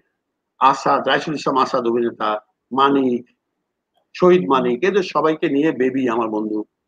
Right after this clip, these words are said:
এদের সবাইকে নিয়ে আবার আগরতলা গেলাম। তারপর তো দীর্ঘ ইতিহাস,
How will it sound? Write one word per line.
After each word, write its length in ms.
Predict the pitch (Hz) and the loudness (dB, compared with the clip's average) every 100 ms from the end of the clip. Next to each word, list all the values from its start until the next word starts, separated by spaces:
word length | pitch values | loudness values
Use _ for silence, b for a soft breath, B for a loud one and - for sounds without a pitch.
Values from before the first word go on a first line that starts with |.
| _ _ 147 | _ _ -4
এদের 160 | 151 | -2
সবাইকে 400 | 160 165 131 123 | 0 0 0 0
নিয়ে 140 | 120 113 | -2 -2
আবার 340 | 107 107 123 147 _ _ - | -2 0 -2 -2 _ _ -20
আগরতলা 540 | 95 104 - 113 107 | -14 -14 -10 -6 -4
গেলাম। 300 | 110 143 196 202 _ _ _ 208 | -2 2 2 0 _ _ _ 0
তারপর 240 | 202 214 | 2 2
তো 100 | 214 | 0
দীর্ঘ 280 | 180 180 170 190 | 0 0 2 0
ইতিহাস, 400 | 185 208 202 | 0 0 0